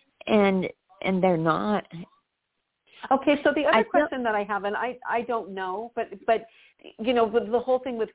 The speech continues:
Speaker 2: covid, and I know in some places, um,
Speaker 1: Yeah.
Speaker 2: no, landlords can't evict tenants right now, but I don't know if that's continuing or not. I don't know if they've lifted that. Um,
Speaker 1: Yeah, well, it,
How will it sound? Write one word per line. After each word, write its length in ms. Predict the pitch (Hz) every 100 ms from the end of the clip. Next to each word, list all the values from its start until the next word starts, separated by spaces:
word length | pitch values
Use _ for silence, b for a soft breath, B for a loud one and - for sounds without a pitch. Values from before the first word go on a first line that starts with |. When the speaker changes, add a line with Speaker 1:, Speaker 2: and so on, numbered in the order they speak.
| -
Speaker 2:
covid, 320 | 220 214 220
and 120 | 202
I 80 | 202
know 240 | 202 202
in 120 | 202 196
some 160 | 226 233
places, 540 | 233 202 196 190 180 - -
um, 340 | 180 175 180
Speaker 1:
Yeah. 200 | 220 185 175 165 -
Speaker 2:
no, 220 | 202 208
landlords 520 | 208 214 220 208 202 -
can't 240 | 220 196 185
evict 340 | 175 190 -
tenants 380 | 190 175 170 -
right 200 | 165 -
now, 200 | 170 147
but 120 | 185
I 60 | 190
don't 140 | 196
know 80 | 185
if 100 | 185
that's 200 | 180 180 -
continuing 640 | 190 185 196 185 180 170
or 80 | 165
not. 220 | 165 165
I 40 |
don't 120 | 170
know 80 | 165
if 60 | 160
they've 120 | 170 165
lifted 360 | 165 - 175 170
that. 300 | 185 196 294 _ _ _ b b b b b
Um, 300 | 208 202 190
Speaker 1:
Yeah, 160 | 285 269
well, 260 | 233 240 233
it, 160 | 233